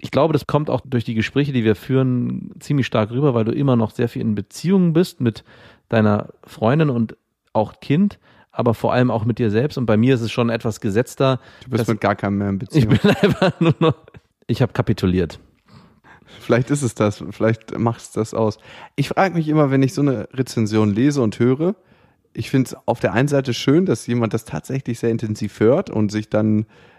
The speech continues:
Speaker 2: aus seiner Perspektive eine Meinung daraus bildet. Auf der anderen Seite frage ich mich immer,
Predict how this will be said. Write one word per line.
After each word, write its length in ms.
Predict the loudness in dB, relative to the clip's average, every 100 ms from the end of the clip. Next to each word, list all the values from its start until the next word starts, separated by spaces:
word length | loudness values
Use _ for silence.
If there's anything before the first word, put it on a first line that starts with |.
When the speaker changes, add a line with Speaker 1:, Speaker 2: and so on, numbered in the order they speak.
| _
Speaker 2:
aus 120 | -2
seiner 220 | 0 0
Perspektive 600 | 0 -2 -4 -6 -4 -2
eine 100 | 0
Meinung 320 | 2 2 2
daraus 380 | 0 0 -2 -4
bildet. 400 | -6 -2 -2 -4 _ -20 -20 -6
Auf 100 | -2
der 120 | 0 2
anderen 180 | 2
Seite 300 | 2 2 2 -4
frage 280 | -4 -4
ich 100 | -2
mich 140 | -6 -4
immer, 240 | -2 -4